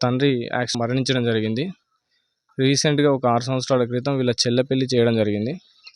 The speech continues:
గూడూరు మండలం దామరాంచ విలేజ్కి <clears throat> రణధీర్ అనే వ్యక్తికి ఇచ్చి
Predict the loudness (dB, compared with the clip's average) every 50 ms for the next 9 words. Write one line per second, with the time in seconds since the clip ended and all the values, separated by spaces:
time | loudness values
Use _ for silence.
0 | _ -20 -20 -20 -20 _ _ _ -4 0 2 4 4 4 4 2 2 2 2 2
1 | 2 2 2 2 2 2 2 2 2 0 2 2 0 0 2 2 2 0 0 -2
2 | -4 -4 -4 -6 -6 -10 _ _ 0 2 2 2 0 -2 -6 -4 -2 0 2 2
3 | 2 2 2 0 0 -2 -2 -4 -4 -6 -6 -10 -8 -6 -6 -6 -4 -4 -4 -4
4 | -4 -6